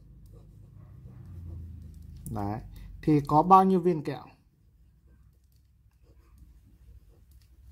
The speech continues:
Đó. Thế thì các em nhìn thấy cái sơ đồ này, cái tóm tắt kiểu như thế này là các em đã biết đây là toán tỷ lệ, đúng không? Toán rút về đơn vị rồi.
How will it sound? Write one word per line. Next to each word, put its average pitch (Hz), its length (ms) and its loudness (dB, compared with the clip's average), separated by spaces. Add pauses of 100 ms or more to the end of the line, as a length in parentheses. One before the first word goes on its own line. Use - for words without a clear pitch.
(140)
Đó. 101 160 -12 (680)
Thế 254 100 4
thì 247 80 6
các 240 240 4
em 220 520 6
nhìn 196 360 6
thấy 175 360 8
cái 220 120 2
sơ - 480 0
đồ 180 160 6
này, 143 420 2 (840)
cái 170 120 -4
tóm 170 260 0
tắt 254 240 2
kiểu 139 200 4
như 143 140 2
thế 175 140 2
này 151 300 2 (960)
là 151 320 4
các 202 200 0
em 202 300 2
đã 214 140 2
biết 247 280 2
đây 196 180 8
là 151 140 8
toán 139 260 2
tỷ 165 120 4
lệ, 139 180 2 (440)
đúng 143 160 2
không? 220 280 6 (300)
Toán 151 180 2
rút 240 160 2
về 180 120 4
đơn 170 160 6
vị 180 180 2
rồi. 123 300 0